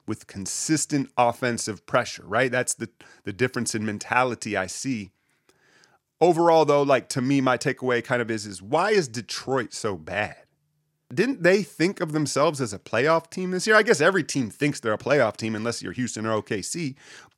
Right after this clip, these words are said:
I didn't necessarily think they would be a playoff team, but I didn't think they would this, be this bad. I thought they had enough vets, Olynyk, uh,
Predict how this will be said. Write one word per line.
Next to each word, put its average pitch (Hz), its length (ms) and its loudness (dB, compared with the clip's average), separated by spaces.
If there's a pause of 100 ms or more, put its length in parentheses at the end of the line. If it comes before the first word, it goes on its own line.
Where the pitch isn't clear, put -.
I 151 60 8
didn't 170 160 0
necessarily 156 500 2
think 143 220 -4
they 131 100 0
would 104 160 -2
be 127 120 0
a 104 60 0
playoff 214 420 4
team, 233 160 -2
but 170 100 4
I 190 60 8
didn't 233 120 0
think 190 140 -2
they 143 100 4
would 120 140 0
this, 143 160 0
be 123 160 -8
this 139 240 0
bad. 87 300 -12 (200)
I - 80 4
thought 196 200 6
they 165 100 4
had 156 160 4
enough 143 320 2
vets, 127 480 0 (380)
Olynyk, 147 720 4 (420)
uh, 107 320 2